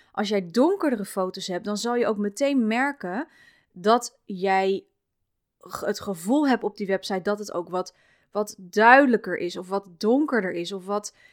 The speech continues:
minder ruimte heeft of iets dergelijks. En het moet natuurlijk wel passen bij je branding. Je kunt prima donkerdere foto's gebruiken, maar het hangt geheel van af van wat wil je nou precies uitstralen. Ehm,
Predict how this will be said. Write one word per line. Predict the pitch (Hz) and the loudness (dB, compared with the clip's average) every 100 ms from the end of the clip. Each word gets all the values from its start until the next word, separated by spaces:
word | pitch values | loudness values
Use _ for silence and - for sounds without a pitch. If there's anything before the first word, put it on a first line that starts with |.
| _ | _
minder | 202 208 240 240 220 208 | 2 4 4 4 2 2
ruimte | 202 220 254 240 | 4 6 6 4
heeft | 202 185 180 | 0 -2 -4
of | 190 | -8
iets | 196 - | -10 -2
dergelijks. | 190 180 185 | 0 0 -2
En | 202 202 | -2 -2
het | 185 | 0
moet | 214 | -2
natuurlijk | 220 214 208 | -2 -2 -2
wel | 190 196 | 0 0
passen | 202 202 196 | 0 -2 -2
bij | 175 | -4
je | 170 | -4
branding. | 180 208 247 269 294 - - _ | -2 0 2 0 -2 -8 -20 _
Je | 254 | -4
kunt | 247 311 294 - | 0 2 0 -4
prima | 277 302 269 | -2 2 2
donkerdere | 185 175 165 165 156 | 0 -4 -6 -10 -6
foto's | 208 240 247 | 0 0 0
gebruiken, | - 214 214 214 | -8 -2 -2 0
maar | 196 | -4
het | 175 | -2
hangt | 196 240 | -4 -4
geheel | - 196 220 | -4 0 2
van | 240 220 | 0 -4
af | 190 - | -4 -4
van | 180 165 | -10 -4
wat | 190 220 | -2 0
wil | 196 226 | 2 2
je | 220 | 2
nou | 185 | -4
precies | - 185 185 175 | -8 -12 -10 -6
uitstralen. | 233 240 - - 135 143 156 _ - - - _ _ | -4 -4 -8 -8 -8 -8 -10 _ -20 -20 -20 _ _
Ehm, | - 214 214 208 | -2 2 2 2